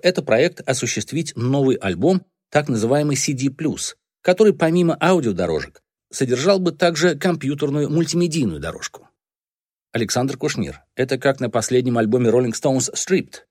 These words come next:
Скажи, ведь приятно с умным человеком поговорить? Илья Кормильцев. <laughs> Мне тоже приятно. Pleasure is mine, как говорится в таких случаях по-английски.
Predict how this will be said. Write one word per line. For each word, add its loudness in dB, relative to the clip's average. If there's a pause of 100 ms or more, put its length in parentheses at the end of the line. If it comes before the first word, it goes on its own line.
(280)
Скажи, 0
ведь -4
приятно 0
с -2
умным 2
человеком -4
поговорить? -10 (880)
Илья 2
Кормильцев. -4 (100)
<laughs> -16
Мне 2
тоже 0
приятно. -2 (260)
Pleasure 2
is 0
mine, 0 (160)
как 2
говорится 2
в -2
таких -2
случаях -4
по-английски. -2